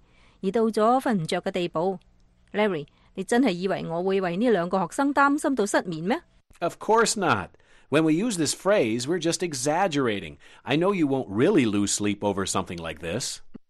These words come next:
Speaker 1: 原來 lose sleep over 係有啲誇張嘅講法。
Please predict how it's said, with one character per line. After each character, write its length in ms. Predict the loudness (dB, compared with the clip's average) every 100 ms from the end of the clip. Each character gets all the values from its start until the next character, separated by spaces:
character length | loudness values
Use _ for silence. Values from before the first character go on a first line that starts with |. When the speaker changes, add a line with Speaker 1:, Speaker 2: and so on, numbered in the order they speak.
| -20 -16 -8
Speaker 1:
原 160 | -6
來 280 | -4 -4 -6 -14 -8
lose 380 | 0 2 2 -2
sleep 240 | 2 2 2 -2
over 400 | -2 -2 -6 -8 _ -6
係 80 | -2
有 160 | -2
啲 140 | -2 -4
誇 320 | 0 2 2
張 160 | 2 0
嘅 100 | -2
講 280 | -6 -4
法。 260 | 0 0